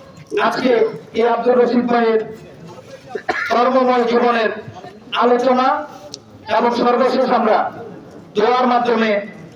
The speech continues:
আজকের প্রোগ্রাম শেষ করব। সেজন্য যারা এসেছেন সবাইকে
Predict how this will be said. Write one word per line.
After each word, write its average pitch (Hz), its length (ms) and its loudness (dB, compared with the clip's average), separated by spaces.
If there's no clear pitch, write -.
আজকের 220 320 2
প্রোগ্রাম 226 360 2
শেষ 233 180 0
করব। 254 500 2
সেজন্য 247 580 2
যারা 220 240 2
এসেছেন 269 600 2
সবাইকে 247 760 0